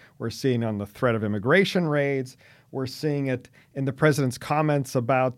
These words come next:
uh, its various members of Congress to go home. And the, the, the unifying theme here is that it's, um, it's a ch-, it's, the president's trying to,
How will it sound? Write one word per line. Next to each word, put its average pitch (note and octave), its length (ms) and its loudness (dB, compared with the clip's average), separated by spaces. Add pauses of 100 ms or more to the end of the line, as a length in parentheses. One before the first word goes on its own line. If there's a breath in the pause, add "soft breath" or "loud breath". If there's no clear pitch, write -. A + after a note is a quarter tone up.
uh, B2 380 2
its - 240 -10
various C3 320 0
members C3+ 240 2
of A#2+ 100 0
Congress C3 420 -2 (260)
to C3+ 100 2
go C#3+ 340 6
home. C3 540 4 (440 soft breath)
And E3+ 280 2
the, D#3 360 2
the, C#3 240 -4 (800)
the D3 120 -4
unifying F#3 640 4
theme C#3 420 2
here A#2 580 2
is A2+ 460 -2
that G#2 340 -4 (460 soft breath)
it's, A#2 480 -4
um, G#2 380 -8 (120)
it's A#2+ 180 -8
a G#2+ 60 -6
ch-, - 300 -10
it's, A#2 280 -6
the A2+ 200 -10
president's D3 420 0
trying B2 220 -2
to, G#2 180 -4